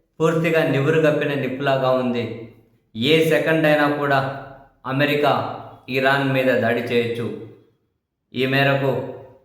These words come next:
ఖతార్ ఎయిర్ బేస్లో, ఖతార్లో ఉన్న యుఎస్ ఎయిర్ బేస్లో యుద్ధ విమానాలను అమెరికా మోహరించినట్లు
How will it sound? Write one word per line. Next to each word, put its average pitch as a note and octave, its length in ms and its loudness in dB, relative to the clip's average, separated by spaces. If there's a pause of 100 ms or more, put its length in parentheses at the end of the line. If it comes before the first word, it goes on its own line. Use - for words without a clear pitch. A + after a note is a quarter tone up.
(120)
ఖతార్ C3+ 360 0 (1040)
ఎయిర్ C3 280 0
బేస్లో, A#2+ 380 0
ఖతార్లో B2+ 460 0
ఉన్న A#2 520 -2
యుఎస్ B2+ 320 0
ఎయిర్ B2 240 0
బేస్లో A#2 560 -2 (480)
యుద్ధ C3 260 -2
విమానాలను B2 920 0 (420)
అమెరికా C3 400 0
మోహరించినట్లు A#2 1080 -2